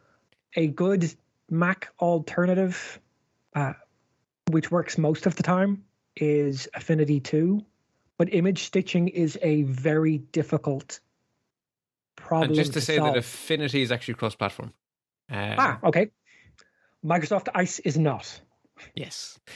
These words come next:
Speaker 2: You know,
Speaker 1: There's
Speaker 2: uh, Affinity,
Speaker 1: abundance.
Speaker 2: uh, Affinity are a pretty darn impressive company. Um, they, they have products to replace Photoshop. They have products to replace Lightroom. Uh, they have products to replace Publisher.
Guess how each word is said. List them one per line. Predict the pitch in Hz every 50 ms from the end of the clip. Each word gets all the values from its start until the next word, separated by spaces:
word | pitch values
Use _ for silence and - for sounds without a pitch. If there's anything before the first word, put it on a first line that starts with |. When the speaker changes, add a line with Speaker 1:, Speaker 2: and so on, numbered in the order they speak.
| - - - - -
Speaker 2:
You | 160
know, | 156 160 156 160
Speaker 1:
There's | 156 151 160 151
Speaker 2:
uh, | 151
Affinity, | 147 - 185 196 226 - 160 160 160 156 143 139 131 131 127 123 - - 185 185 123
Speaker 1:
abundance. | 127 - - 131 -
Speaker 2:
uh, | 135
Affinity | 131 - - 151 147 143 127 135 131 127 120
are | 117 117 117
a | 113
pretty | - - - 156 139 135 123
darn | 120 120 117 110
impressive | 110 104 - 120 110 - - 107 -
company. | - 113 101 - - 110 110 110 110 - - - -
Um, | - 107 107 - - 58 60 60 - - - - - _ -
they, | - 113 113 113
they | - 120 117
have | 113 104 110 113 107 98 - -
products | - 120 117 107 110 - - -
to | 120 113
replace | 107 - 107 104 101
Photoshop. | - - 123 123 117 110 - 120 110 110 -
They | - 104
have | 104 104 -
products | - 110 110 110 107 - -
to | 107
replace | 107 104 - - 104 104 -
Lightroom. | 113 113 117 113 113 117 113 113 113 110 110 107 _ _ _ - - - - - - _ _ -
Uh, | 110 110 107 107 104
they | 95 107 104
have | 95 104 98 -
products | - 123 110 107 107 104 -
to | -
replace | 110 104 - 107 101 101
Publisher. | - - 170 175 175 180 165 - - 175 170 165 160 160 156 151 147 135 123